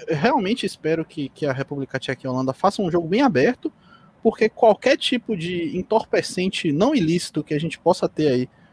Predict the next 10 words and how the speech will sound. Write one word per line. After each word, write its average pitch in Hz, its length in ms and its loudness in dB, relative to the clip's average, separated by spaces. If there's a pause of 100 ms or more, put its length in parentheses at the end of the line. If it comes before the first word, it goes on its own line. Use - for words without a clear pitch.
(120)
pra 160 120 4
se - 160 -6
manter 175 320 0
acordado 135 580 2
durante 135 400 -6
esse - 200 -4
pós-almoço 143 760 2
vai 175 180 -2
ser 165 260 -4
essencial 165 600 -2